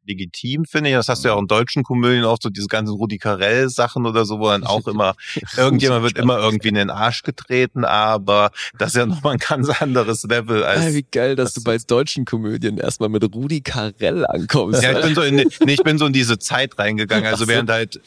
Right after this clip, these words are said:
Speaker 1: aus U S A immerhin sowas wie Fortune Cookie kam, hatten wir halt Tante Trude aus Buxtehude.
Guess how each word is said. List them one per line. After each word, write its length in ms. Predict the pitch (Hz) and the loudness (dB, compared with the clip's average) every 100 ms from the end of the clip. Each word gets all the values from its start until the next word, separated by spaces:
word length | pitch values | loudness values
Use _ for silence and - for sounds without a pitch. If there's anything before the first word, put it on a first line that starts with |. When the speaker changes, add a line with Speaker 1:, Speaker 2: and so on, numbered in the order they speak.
| - - | -12 0
Speaker 1:
aus 260 | 123 104 | 0 0
U 160 | - 131 | 0 2
S 140 | 113 | 2
A 220 | - 123 | 2 2
immerhin 260 | 131 123 127 | 2 2 2
sowas 220 | 127 117 | 2 2
wie 60 | 113 | -2
Fortune 340 | - 131 - 127 | 0 0 0 -2
Cookie 200 | 131 127 | -2 -2
kam, 260 | 127 120 | -2 0
hatten 200 | 120 117 | 0 0
wir 100 | 113 | 0
halt 100 | 120 | 0
Tante 240 | - 107 104 | 0 -2 -4
Trude 300 | - 123 113 | -6 -2 0
aus 100 | - | -2
Buxtehude. 640 | _ - 101 113 95 | _ -16 -12 -10 -12